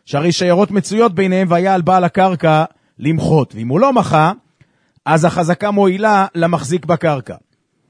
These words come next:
וזה רק כשהיו המחזיק והמערער במדינה אחת בסוף השנה השלישית ולא הייתה מחאה, אז מועילה החזקה. אבל אם היו באותה המדינה בתחילת שנות החזקה בלבד,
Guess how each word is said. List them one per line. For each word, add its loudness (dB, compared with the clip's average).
וזה -2
רק 2
כשהיו 0
המחזיק -4
והמערער -2
במדינה 0
אחת -4
בסוף -4
השנה -2
השלישית -4
ולא 2
הייתה 0
מחאה, 0
אז 0
מועילה 0
החזקה. -4
אבל -10
אם 0
היו 4
באותה 0
המדינה 0
בתחילת -4
שנות -2
החזקה 0
בלבד, 0